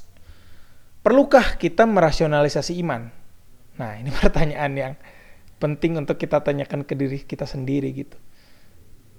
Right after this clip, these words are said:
Kita bisa lanjut ke pertanyaan tiga untuk memperkuat pertanyaan pertama.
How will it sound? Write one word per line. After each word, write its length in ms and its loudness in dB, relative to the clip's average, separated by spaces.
Kita 180 10
bisa 240 6
lanjut 400 2
ke 300 6
pertanyaan 420 2
tiga 320 6
untuk 160 0
memperkuat 480 2
pertanyaan 400 -2
pertama. 400 -4